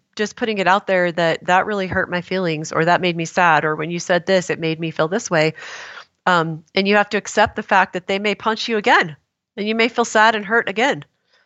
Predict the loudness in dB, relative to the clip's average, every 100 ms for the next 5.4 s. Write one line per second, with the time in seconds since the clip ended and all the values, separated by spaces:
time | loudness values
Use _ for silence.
0 | _ -6 -2 -2 -4 -2 2 2 2 2
1 | 2 2 2 2 2 0 0 2 2 2
2 | 0 0 0 2 0 0 _ -20 _ _
3 | _ _ -14 -12 -4 -2 0 2 4 4
4 | 2 2 2 2 0 0 2 2 2 0
5 | 2 2 2